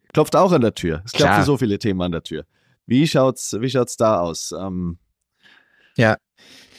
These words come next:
Speaker 2: das ist ein, ein juristisch schwieriges Thema, ähm, für uns. Ich versuche mich da so generalistisch mal wie möglich zu halten.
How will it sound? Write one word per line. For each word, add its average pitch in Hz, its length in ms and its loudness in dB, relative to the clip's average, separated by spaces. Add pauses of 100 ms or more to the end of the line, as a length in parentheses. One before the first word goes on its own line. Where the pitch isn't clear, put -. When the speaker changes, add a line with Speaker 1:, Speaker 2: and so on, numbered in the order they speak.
(140)
Speaker 2:
das 120 180 4
ist 143 140 2
ein, 131 340 4
ein 117 320 2
juristisch 110 520 2
schwieriges 92 440 2
Thema, 80 380 -2 (420)
ähm, 82 580 2 (100)
für - 140 -4
uns. 104 440 2 (340)
Ich 92 420 -2
versuche 104 360 0
mich 98 100 0
da 98 160 2
so 101 120 -2
generalistisch 98 600 0
mal 95 180 0
wie 90 60 2
möglich 90 300 0
zu 80 160 -4
halten. 110 400 -2